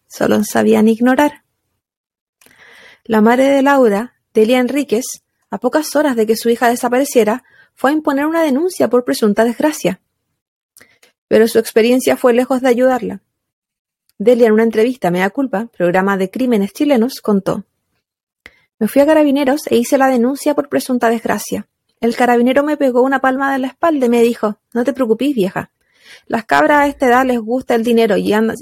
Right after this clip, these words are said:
y se andan prostituyendo por un par de monedas'". En ese entonces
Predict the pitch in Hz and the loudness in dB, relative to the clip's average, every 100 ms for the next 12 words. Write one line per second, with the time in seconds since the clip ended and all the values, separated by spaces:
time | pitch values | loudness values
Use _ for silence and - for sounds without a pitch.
0 | - _ - 208 233 240 240 220 220 190 | -18 _ -12 -2 0 2 0 -2 -2 -2
1 | 190 220 208 202 190 190 196 185 - - | 0 0 0 -2 -2 -2 -2 -4 -4 -10
2 | - _ _ _ _ _ _ _ _ _ | -18 _ _ _ _ _ _ _ _ _
3 | _ _ _ _ _ _ _ _ _ _ | _ _ _ _ _ _ _ _ _ _
4 | _ _ _ _ _ _ _ - _ - | _ _ _ _ _ _ _ -20 _ 2
5 | 190 202 233 240 302 302 226 247 | 4 6 4 4 0 -2 -4 -4